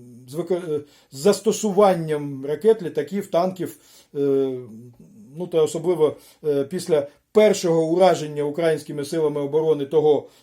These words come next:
е, мосту, е, та пошкодження його, м, такого досить серйозного, е, знову з'явилась, е, е, з'явилась необхідність, е, в залізничних поромах. Е, цистерни з паливом, е, рашики, е,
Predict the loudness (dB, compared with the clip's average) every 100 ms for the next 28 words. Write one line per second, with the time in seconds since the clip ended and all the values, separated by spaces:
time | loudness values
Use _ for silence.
0 | -6 -4 2 2 2 0 -2 -2 _ _
1 | -6 0 2 4 2 2 0 -4 0 0
2 | 0 -2 -8 -6 -6 -2 0 0 -2 -12
3 | -10 -8 -4 -2 -2 -6 -8 -12 -4 -2
4 | -2 -4 -8 -12 _ _ -4 -2 0 0
5 | 2 0 -2 -8 -6 -2 2 2 0 -4
6 | -8 -6 -6 -8 _ _ -4 -2 -2 2
7 | 4 4 2 -2 -2 -8 -6 -6 -8 -10
8 | -6 -6 -2 -4 -4 -8 -8 -10 -6 -2
9 | 0 -2 -6 _ _ _ _ _ -14 -10
10 | -8 -8 -6 0 4 4 4 -4 2 4
11 | 4 2 0 -2 -6 _ _ -6 -4 -2
12 | -2 -6 _ _ _ _ _ _ _ _
13 | -8 -4 -4 -4 -2 0 0 -2